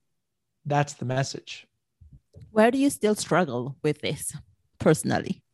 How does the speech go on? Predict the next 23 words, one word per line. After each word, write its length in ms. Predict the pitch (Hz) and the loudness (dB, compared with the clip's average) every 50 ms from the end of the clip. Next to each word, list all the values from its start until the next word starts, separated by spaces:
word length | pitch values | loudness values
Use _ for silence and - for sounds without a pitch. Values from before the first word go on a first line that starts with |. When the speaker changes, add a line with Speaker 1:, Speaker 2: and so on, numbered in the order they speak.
| _ _ _ _ _ _ _ _ _ _ _ _ _ _ | _ _ _ _ _ _ _ _ _ _ _ _ _ _
Speaker 1:
For 160 | _ - - | _ -4 -2
me, 220 | 131 131 139 170 196 | 0 2 4 4 4
it's 140 | 196 - - | 4 2 2
the 100 | 143 143 | 2 2
voice 360 | 117 110 139 170 190 - - | 4 6 8 8 8 6 6
in 80 | 240 214 | 4 6
my 180 | 196 185 170 | 6 6 6
head 400 | 147 120 117 147 151 151 151 143 | 4 4 4 6 6 6 6 4
that 140 | 139 135 - | 0 -2 -2
says 260 | - - 147 131 113 | 0 2 2 2 2
more 580 | 117 120 120 131 139 143 147 147 151 151 135 - - _ _ _ _ _ _ - | 0 0 0 2 2 4 4 6 4 4 2 -2 -8 _ _ _ _ _ _ -4
money 460 | 151 127 127 127 135 143 151 156 156 - | 0 0 2 2 2 2 2 2 0 0
equals 440 | 160 143 123 - - 131 120 110 | -2 -4 -2 0 0 0 0 0
more 240 | 113 120 127 131 135 | -2 0 0 2 2
status 560 | 123 - - - 127 123 127 131 143 143 - | 2 0 0 0 0 0 2 2 2 2 2
and 100 | - 127 | 0 0
more 180 | 127 127 127 123 | 0 0 0 2
happiness 720 | 113 123 123 117 - 156 156 160 185 196 - - - - - _ _ _ _ - | 2 2 2 2 2 2 2 4 4 2 2 0 -4 -6 -10 _ _ _ _ 0
is 180 | 151 131 117 | 0 2 4
not 280 | 139 139 139 139 - - | 4 4 4 2 2 0
completely 600 | - 131 120 - - - 139 131 - 143 135 117 | -2 -2 -2 -2 -2 0 0 2 2 0 0 0
silent 480 | - - - 107 104 101 98 - - | 0 -2 -2 -2 -2 -4 -6 -10 -12
yet. 340 | - 113 - - _ - - | -12 -14 -14 -16 _ -20 -20